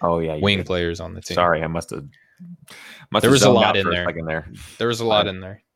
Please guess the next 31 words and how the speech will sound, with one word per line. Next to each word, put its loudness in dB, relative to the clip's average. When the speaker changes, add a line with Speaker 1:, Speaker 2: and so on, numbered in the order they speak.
Speaker 1:
Yep, 0
but, 4
you 2
know, 6
you 2
hit, 2
then 4
you 2
hit 4
all, 6
you -2
hit -2
everything 2
that 2
I 4
would 0
have -6
hit 0
on 2
for -8
sure, 0
too. -4
Then, -8
you -10
know, -2
they're, 0
uh, 2
like -2
you -2
said, 2
they're 0